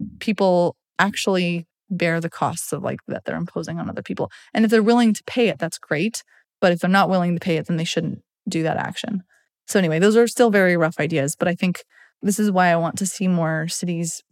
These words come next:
pop up and exist in the world, like Prospera, the charter city, because we'll be able to run these experiments and see if they work. And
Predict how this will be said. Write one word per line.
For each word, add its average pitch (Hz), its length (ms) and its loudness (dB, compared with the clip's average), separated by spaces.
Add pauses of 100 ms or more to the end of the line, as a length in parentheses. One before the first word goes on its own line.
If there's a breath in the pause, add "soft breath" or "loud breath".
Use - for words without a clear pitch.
pop 185 240 0
up 185 200 0
and 180 100 -2
exist 170 280 -6
in 208 60 2
the 202 60 2
world, 196 180 2
like 170 240 -2
Prospera, 190 580 -2
the 160 180 0
charter 160 340 -2
city, 277 300 -2 (460 loud breath)
because 185 520 2
we'll 190 160 2
be 208 120 4
able 185 220 4
to 170 380 0
run 170 200 2
these 180 180 2
experiments 165 600 0
and 170 120 -2
see 196 140 0
if 185 100 -2
they 170 100 0
work. 165 320 -2
And 160 180 -2